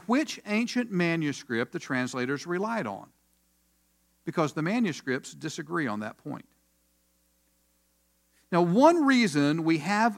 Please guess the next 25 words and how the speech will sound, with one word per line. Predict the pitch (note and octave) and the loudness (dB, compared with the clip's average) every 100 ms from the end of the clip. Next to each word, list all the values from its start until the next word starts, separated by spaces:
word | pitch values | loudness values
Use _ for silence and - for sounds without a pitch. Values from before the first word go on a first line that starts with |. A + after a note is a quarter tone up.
| - - | -10 -16
discrepancies, | C#3 C#3+ - A#2+ A#2+ A2+ E3 | -8 -8 -4 -4 -4 -6 -2
one | A#3+ B3 | 0 2
reason | A#3+ A3+ | 0 0
we | F3 D#3 | -2 -4
have | - G3+ B3 G#3+ - | -6 -2 -2 -2 -10
variances | B2 D3 D3+ C3+ A#2+ C3 - B2+ C#3 - - - | -6 -4 -2 -2 -2 -6 -6 -2 -4 -6 -20 -12
in, | F3+ D#3+ | -2 -2
in | F3+ G3+ | 0 0
these | F#3 C#3+ | 0 -2
ancient | C3+ C3 | -4 -4
manuscripts, | A#2+ B2 A#2+ C3 C#3 | -4 -4 -6 -8 -8
of | C#3 | -10
course, | D3+ D3+ | -6 -4
is | G3 | -6
because | - A3 F3+ F3 | -8 -10 -10 -8
we | F3+ | -8
have | C#3 D#3 D#3+ | -8 -10 -12
so | - - D#3+ F3 F3 | -16 -16 -6 -4 -4
many | D#3 C#3+ B2+ D3+ C#3+ | -6 -6 -4 -6 -8
ancient | C#3 C3+ | -10 -8
manuscripts | C#3 B2+ B2+ - B2+ - | -10 -8 -10 -12 -16 -12
to | C#3+ | -12
begin | C#3 F3+ F3+ | -10 -10 -10
with. | A2+ _ _ _ _ _ _ _ _ _ _ - | -12 _ _ _ _ _ _ _ _ _ _ -16
Twenty | F3 G3 F#3+ G3 F3 | -8 -6 -6 -8 -10